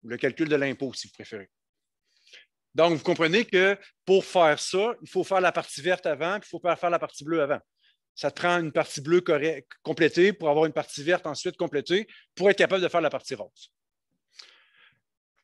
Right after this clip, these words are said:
Là, vous allez me dire, « Ouais, mais Nicolas, euh, c'est, c'est ça qu'on a fait la semaine passée, calculer la partie rose. Ça n'a pas été si long que ça. » Minute papillon. Parce que je ne sais pas si tu comprends bien ce que je veux dire, mais il faut que tu la calcules deux fois.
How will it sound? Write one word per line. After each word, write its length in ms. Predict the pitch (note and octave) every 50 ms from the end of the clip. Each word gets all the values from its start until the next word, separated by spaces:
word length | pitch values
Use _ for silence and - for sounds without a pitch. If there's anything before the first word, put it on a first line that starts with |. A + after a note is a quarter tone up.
| _ _ _ _ _ _ _ _ _ _ _ _ _ _ _ _ _ - - _ _ _ _ _ -
Là, 80 | - F3+
vous 80 | F3 F3
allez 80 | E3
me 60 | D#3+ D3
dire, « 120 | E3 D3+
Ouais, 140 | D3+ G3 A3+
mais 80 | F#3 D#3
Nicolas, 480 | D3+ D3+ - D#3+ E3 G3+ A3 G3 D#3
euh, 560 | C#3 C3 C3 B2+ B2 A#2+ A#2+ B2 B2 B2 A#2+ A#2
c'est, 400 | - - - - - D3+ D3+ D3
c'est 200 | C#3 - F3 D3+
ça 100 | F#3 G3
qu'on 140 | G#3+ G3+ F#3
a 80 | D#3+
fait 120 | - A3 A3+
la 40 | D#3
semaine 200 | - - C#3+ C3
passée, 420 | D3+ C3+ A#2+ - - F#3 E3+ - _ _ _ _ _
calculer 340 | - C#3+ B2 - D#3 D3 D#3
la 120 | D3+ D3 C3+
partie 260 | C#3+ C3 - - C#3+
rose. 280 | A#2+ C#3+ E3 D#3 B2+
Ça 80 | - B2
n'a 20 |
pas 100 | A2+ E3
été 160 | E3+ D#3+ F3+ E3
si 180 | - - -
long 160 | D3+ C#3+ B2+
que 60 | A#2+ -
ça. » 160 | - F#3+ F3+ _ _ _ _ _ _ _ _ _ _ _ _ _ _ _ _ _ _ -
Minute 260 | C3 C#3 D#3 F3+ -
papillon. 300 | - B2 - - C#3 C#3
Parce 1400 | - _ _ _ _ _ _ _ _ _ _ _ _ _ _ _ _ _ _ _ _ _ _ _ _ _ - - -
que 60 | B2+
je 40 | -
ne 40 |
sais 20 | -
pas 100 | E3 D#3+
si 60 | -
tu 80 | - -
comprends 260 | E3 D3+ - D3 D3
bien 80 | D#3
ce 80 | D#3+ -
que 80 | F3 D3
je 100 | A#2 C3
veux 80 | C3+
dire, 140 | A#2+ E3 A3
mais 80 | G#3 E3
il 40 |
faut 100 | - C#3+
que 40 | C3+
tu 100 | - D#3
la 80 | D#3+ C#3+
calcules 360 | D#3 C3 A2 - D#3+ D3 B2+
deux 240 | A2+ G#2+ F#3 B3 C4
fois. 280 | - - - B2+ G#2